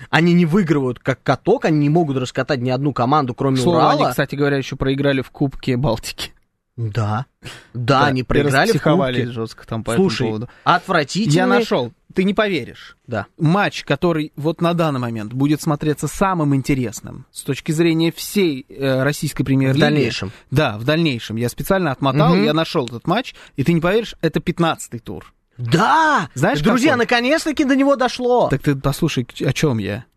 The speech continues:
Speaker 1: Ну,
Speaker 2: Пятнадцатый
Speaker 1: давай.
Speaker 2: тур кто с кем играет?
Speaker 1: Не
Speaker 2: Знаешь?
Speaker 1: знаю.
Speaker 2: Краснодар с «Зенитом».
Speaker 1: Всё чётко. Всё, друзья,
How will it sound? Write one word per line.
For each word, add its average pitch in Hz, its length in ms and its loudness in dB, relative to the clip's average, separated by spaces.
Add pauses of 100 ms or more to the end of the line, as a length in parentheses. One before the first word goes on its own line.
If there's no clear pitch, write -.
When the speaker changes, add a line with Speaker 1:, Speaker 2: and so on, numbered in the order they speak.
(200)
Speaker 1:
Ну, 127 80 -12
Speaker 2:
Пятнадцатый 143 440 -2
Speaker 1:
давай. - 20 -8
Speaker 2:
тур 143 160 -2
кто 127 320 -4
с - 120 -12
кем 101 220 -4
играет? 85 240 -4
Speaker 1:
Не 151 100 0
Speaker 2:
Знаешь? 196 180 4
Speaker 1:
знаю. 131 440 -2
Speaker 2:
Краснодар 143 540 0
с 123 40 -8
«Зенитом». 113 520 -6 (240)
Speaker 1:
Всё - 300 -2
чётко. - 480 -4 (360)
Всё, 190 380 0
друзья, 147 440 -2